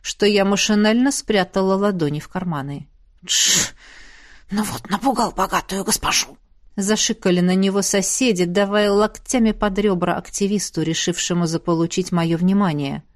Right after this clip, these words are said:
Они были уверены, что я не услышу, но врождённый тонкий слух улавливал и не такое. «Ну что, кого-то выбрали? Хотите проверить рабочие навыки? Стрельба из бластера,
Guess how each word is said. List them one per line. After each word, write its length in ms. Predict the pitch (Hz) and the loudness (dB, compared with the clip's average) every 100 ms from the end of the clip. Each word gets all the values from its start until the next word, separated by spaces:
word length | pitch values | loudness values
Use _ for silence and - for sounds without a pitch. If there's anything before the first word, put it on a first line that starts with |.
| _ - _ - - - | _ -20 _ -20 -20 -8
Они 300 | 196 220 254 | 0 4 4
были 260 | 233 254 262 | 4 4 4
уверены, 540 | 262 226 285 175 160 | 4 4 4 4 0
что 180 | 151 - | -2 0
я 240 | 175 185 | 2 4
не 140 | 185 202 | 2 4
услышу, 840 | 214 - 254 269 202 - - 151 - - - - | 2 0 -2 0 0 -2 -10 -14 -16 -20 -18 0
но 160 | 226 220 | 2 4
врождённый 720 | 233 226 202 254 220 190 180 | 2 0 2 2 4 2 0
тонкий 420 | 226 220 190 196 | 2 0 2 0
слух 500 | - 226 214 233 - | 0 0 2 2 2
улавливал 640 | 269 214 170 170 180 185 | 2 4 2 0 0 0
и 120 | - 202 | 0 0
не 140 | 202 | 0
такое. 640 | - 220 - 208 139 143 - - _ - _ _ _ _ _ - | 0 -4 0 0 0 -6 -14 -20 _ -20 _ _ _ _ _ -2
«Ну 160 | 180 180 | 2 2
что, 400 | - - 170 165 | 2 2 4 4
кого-то 380 | 202 196 220 | 4 4 4
выбрали? 500 | 190 214 233 294 311 339 - - _ _ - - - | 4 4 4 2 2 -2 -8 -20 _ _ -20 -20 -6
Хотите 380 | - 208 262 277 | 0 2 2 2
проверить 420 | 240 208 202 196 | 2 4 4 2
рабочие 420 | 196 175 170 170 | 2 2 2 2
навыки? 540 | 160 135 123 139 135 - - - | 2 0 -2 -6 -8 -12 -20 -20
Стрельба 480 | - - 226 202 208 | -6 2 4 4 4
из 100 | 185 | 4
бластера, 540 | 165 180 - 208 220 | 4 2 2 0 0